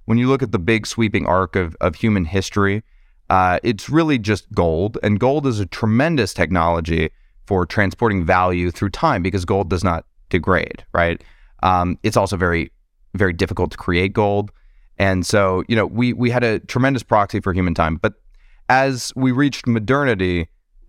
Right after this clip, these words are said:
gold was not able to be transported very fast. If you think about how heavy gold is,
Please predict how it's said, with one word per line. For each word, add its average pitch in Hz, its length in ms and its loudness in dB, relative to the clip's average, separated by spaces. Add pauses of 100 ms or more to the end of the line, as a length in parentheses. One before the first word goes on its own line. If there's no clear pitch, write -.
(100)
gold 135 240 2
was 117 100 0
not 117 160 4
able 110 160 0
to 101 60 0
be 98 120 2
transported 92 640 0
very 82 220 0
fast. - 320 -2
If 92 60 -2
you 92 80 2
think 92 100 0
about 87 180 2
how 85 140 2
heavy 101 380 0
gold 85 320 0
is, 82 340 0